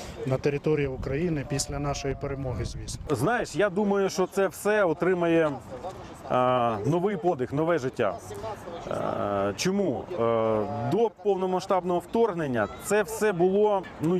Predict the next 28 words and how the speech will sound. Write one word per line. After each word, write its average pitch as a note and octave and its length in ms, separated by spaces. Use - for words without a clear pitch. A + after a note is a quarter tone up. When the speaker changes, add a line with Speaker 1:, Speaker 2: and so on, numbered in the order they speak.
Speaker 2:
якби F#3 280
чогось F#3 360
не F3+ 80
вистачало, C#3+ 640
а B2+ 60
не D#3 100
вистачало E3 580
нам D#3+ 300
учасників C3 580
з G#2 80
інших B2 280
країн. G2 380
Тобто F3+ 240
вони A3+ 200
приїжджали A3 500
у F3 60
Львов, C3 340
да? E3+ 200
Ну, C3+ 160
там F#3+ 220
до D3+ 80
Львова, E3+ 420
від D3 340
Львова E3+ 240
до D#3+ 120
границі F3 400
зовсім C#3+ 320
трошки. A#2 400